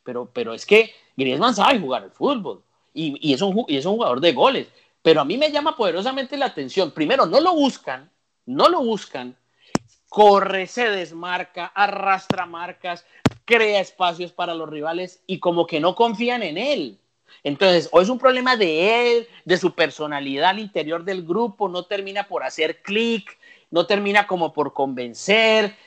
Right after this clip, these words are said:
Sí, el tipo es, es muy buen jugador, pero a lo mejor como persona, no sé, hay cosas en el camerino que uno no entiende, no sabe,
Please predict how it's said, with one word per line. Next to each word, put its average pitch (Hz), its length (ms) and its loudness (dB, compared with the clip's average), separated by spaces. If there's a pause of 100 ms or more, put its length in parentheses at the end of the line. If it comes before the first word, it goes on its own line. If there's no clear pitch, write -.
(120)
Sí, 247 240 6
el 202 120 6
tipo 220 340 4
es, 202 280 -4
es 190 200 -6
muy 226 400 -4
buen 226 200 -2
jugador, 220 420 -4
pero 190 120 -8
a 170 40 -6
lo 160 80 -8
mejor 156 440 -4
como 226 240 -4
persona, 170 540 -4
no 160 160 -4
sé, 190 480 -6
hay 143 140 -10
cosas 190 320 -12
en 175 120 -10
el 135 80 -14
camerino 131 520 -6
que - 80 -14
uno 156 160 -6
no 175 80 -8
entiende, 180 580 -4
no 156 140 -8
sabe, 175 500 6